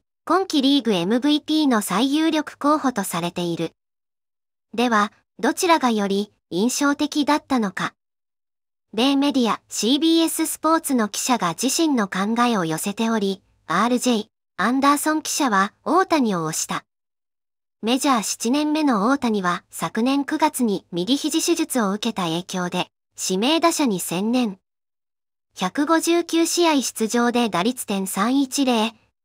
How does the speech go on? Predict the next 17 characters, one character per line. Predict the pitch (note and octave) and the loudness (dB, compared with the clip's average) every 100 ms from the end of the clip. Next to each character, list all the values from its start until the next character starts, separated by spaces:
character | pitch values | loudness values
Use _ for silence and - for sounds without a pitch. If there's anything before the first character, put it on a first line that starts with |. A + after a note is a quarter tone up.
| - | -8
百 | F3+ - | -8 -8
九 | - E4 E4+ | -4 0 2
十 | C4+ A#3 | 2 0
七 | F3+ D#3+ G3 | 0 -2 -2
安 | A#3 A#3+ | 0 -2
打、 | G3 D#3+ - _ _ | -2 -4 -6 _ _
五 | F3+ | -2
十 | F#3 C4+ D4 | 0 2 2
四 | C4+ C#4+ | 4 2
本 | C#4+ C#4+ C#4 | 2 0 2
塁 | C4 B3 | 2 2
打、 | G#3 G3+ - _ _ _ | 2 0 -4 _ _ _
百 | F3+ - | -6 -6
三 | - C4 D#4 | -4 0 0
十 | D4+ D#4 | 0 0
打 | D4+ D4 | 0 0
点、 | A#3 G3+ | 0 -2